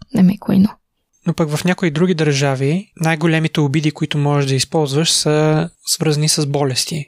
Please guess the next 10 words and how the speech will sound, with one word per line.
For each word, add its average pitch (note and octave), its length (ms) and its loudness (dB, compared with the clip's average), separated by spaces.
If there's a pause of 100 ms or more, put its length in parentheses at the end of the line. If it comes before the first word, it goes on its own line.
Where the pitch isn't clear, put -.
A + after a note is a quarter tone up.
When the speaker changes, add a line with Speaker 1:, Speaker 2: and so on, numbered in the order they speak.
(360)
Speaker 2:
Примерно D3+ 400 0
в C3+ 140 -2
Полша E3 640 0
холерата D3 840 0
е D3 120 0
много C#3 260 -2
силна C#3+ 360 0
псовня, C3+ 560 0 (360)
ако - 180 -6
сте D3 360 -2